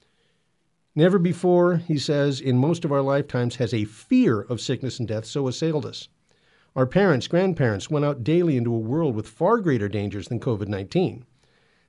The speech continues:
They faced smallpox, tuberculosis, polio, and other life-altering and deadly illnesses. And despite this, he says, they went to work every day, many in dangerous or unhealthy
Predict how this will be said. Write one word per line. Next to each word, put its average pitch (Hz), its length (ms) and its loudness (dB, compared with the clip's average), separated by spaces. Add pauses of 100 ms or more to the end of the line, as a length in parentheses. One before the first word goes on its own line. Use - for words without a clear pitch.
They 170 120 2
faced 151 400 -2
smallpox, 196 880 -4 (280)
tuberculosis, 170 800 0
polio, 139 720 -2 (420)
and 151 140 -2
other 151 400 2 (260)
life-altering 131 640 0
and 107 140 -2
deadly 127 360 0
illnesses. 135 600 -4 (280)
And 123 120 -2
despite 226 560 -2
this, 127 260 -2
he 139 80 -2
says, 127 300 -4
they 165 80 0
went 185 200 -2
to 202 100 -4
work 190 340 -2
every 175 260 -2
day, 135 380 2 (340)
many 165 280 4
in 151 160 0
dangerous 165 540 0
or 139 200 -4
unhealthy 143 600 -2